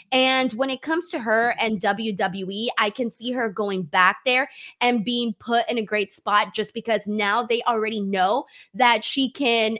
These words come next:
ha-, handle all of the responsibilities that come with being on television and being a top star, right? And I'm sure they want to add,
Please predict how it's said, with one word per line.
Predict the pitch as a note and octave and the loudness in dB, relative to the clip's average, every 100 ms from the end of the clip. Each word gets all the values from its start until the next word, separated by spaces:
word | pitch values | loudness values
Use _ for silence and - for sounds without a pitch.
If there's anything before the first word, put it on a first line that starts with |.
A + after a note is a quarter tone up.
| - | -8
ha-, | - - D#4+ - | -2 0 0 0
handle | - A#3+ D#4 D#4 A3+ G3+ - | 0 2 4 2 2 0 2
all | A#3 B3 | 2 2
of | A3+ | 0
the | A3 | -2
responsibilities | G3 - A#3+ A3+ G3 A3 A3 A3+ F#3 | -4 -4 -4 -4 -4 -2 0 -2 0
that | G#3 F3+ | -2 -2
come | - B3 A3+ A3 - _ | -4 -2 -2 -4 -14 _
with | C4+ A#3+ E3 | -4 -4 -4
being | C4 B3+ | -4 -2
on | A3 A3 | -2 -2
television | - A#3+ A#3 A3 F#3 G#3 | -4 -4 0 0 0 -2
and | G#3 G#3+ F3+ | -2 -4 -4
being | A3+ A3+ | -4 -4
a | G3 | -4
top | G3 G#3+ F#3+ F3+ | -4 0 0 0
star, | - C4 B3 G3 | -4 2 4 4
right? | E3+ F#3 G#3+ A#4+ - - - | 2 2 2 0 -6 -20 -6
And | C4 B3+ C4 B3+ - _ - | 0 2 4 0 -2 _ 0
I'm | C4+ C#4 | 2 2
sure | - - F4+ C#4+ C#4+ - - | -2 -2 2 4 2 -4 -4
they | C4 | -2
want | A#3 C4+ C#4 C4+ | 0 0 -2 -2
to | A#3 | 0
add, | B3+ B3 | 0 0